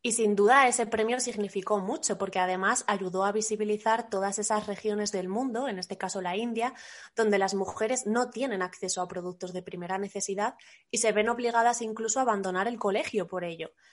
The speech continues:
Bueno, y lugares en los que directamente no existe ningún tipo de acceso a información sobre el tema o culturas en las que se ve como una enfermedad, un tabú o una superstición.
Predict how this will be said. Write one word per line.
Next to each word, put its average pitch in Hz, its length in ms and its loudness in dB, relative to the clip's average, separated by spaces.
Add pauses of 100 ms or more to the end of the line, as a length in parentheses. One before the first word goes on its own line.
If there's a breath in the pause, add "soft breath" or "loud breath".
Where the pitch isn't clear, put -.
(220 soft breath)
Bueno, 208 280 4
y 202 80 4
lugares 185 440 6
en 214 80 0
los 202 140 -2
que 196 100 -2
directamente 202 600 0
no 208 100 0
existe 214 460 -4
ningún 190 400 0
tipo 214 240 -2
de 180 80 0
acceso 185 320 -6
a - 20 -2
información 202 560 -4
sobre 175 240 -8
el 165 140 -12
tema 214 340 -2 (240 loud breath)
o 196 100 -4
culturas 208 520 4
en 226 100 0
las 202 160 2
que 190 160 -2
se 185 160 -4
ve 190 220 -4
como 190 280 0
una 190 140 0
enfermedad, 208 680 0
un 196 180 -2
tabú 214 480 2
o 196 160 4
una 202 200 2
superstición. 202 720 -4